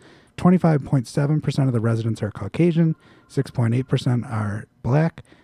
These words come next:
sixty-two percent are Hispanic, the second most of any district in the city, and three point five percent are Asian.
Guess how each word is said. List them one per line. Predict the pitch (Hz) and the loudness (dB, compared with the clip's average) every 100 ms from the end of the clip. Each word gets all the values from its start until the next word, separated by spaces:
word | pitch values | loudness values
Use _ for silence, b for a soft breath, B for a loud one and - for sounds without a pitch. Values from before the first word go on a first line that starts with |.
| b | b
sixty-two | - 170 - 151 - 208 | -4 -4 -4 -8 0 0
percent | 202 180 156 147 | 2 0 2 0
are | 131 113 | 0 -2
Hispanic, | 123 - 135 135 160 | -2 -2 -2 0 -2
the | - | -6
second | - 147 - 110 | -6 -6 -4 -4
most | 107 113 - | -2 -4 -6
of | 110 | -8
any | 110 117 | -4 -4
district | 107 110 - 110 | -4 -8 -8 -8
in | 107 | -8
the | 104 | -4
city, | 147 135 135 b b b b - | -4 -2 -4 b b b b -6
and | 120 - | -6 -2
three | 151 156 | -2 0
point | 151 127 | 0 -2
five | - 123 117 | 0 -4 -4
percent | 120 123 110 | -4 -4 -4
are | 101 - | -6 0
Asian. | 160 127 95 | 0 0 -6